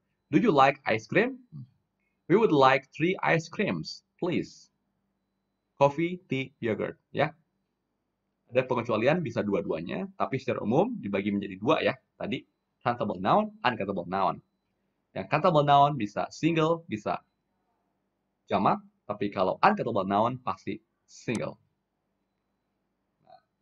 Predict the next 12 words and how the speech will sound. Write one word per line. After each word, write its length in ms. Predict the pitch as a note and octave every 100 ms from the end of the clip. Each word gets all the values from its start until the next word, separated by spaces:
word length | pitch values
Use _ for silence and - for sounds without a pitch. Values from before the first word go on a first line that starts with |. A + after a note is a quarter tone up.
| _ -
sedikit 240 | C#3+ F3
mengulang 320 | C#3 C#3 E3
tadi, 320 | D#3 C3+ F#3 - _ _
ya. 200 | B2+ F3+ -
Tadi 160 | - C3+
kan 120 | D#3
ada 160 | D#3 C#3+
concrete 360 | C3+ B2+ C#3
noun. 360 | C#3 D#3+ A3+ C4+ _ _ _ _ _ - - _ _ _ _ _ _ _ _ _ _ _ _
Concrete 240 | C#3+ D#3+ F3
noun 320 | F3 F#3 D#3+
adalah 400 | A#2 A2+ A#2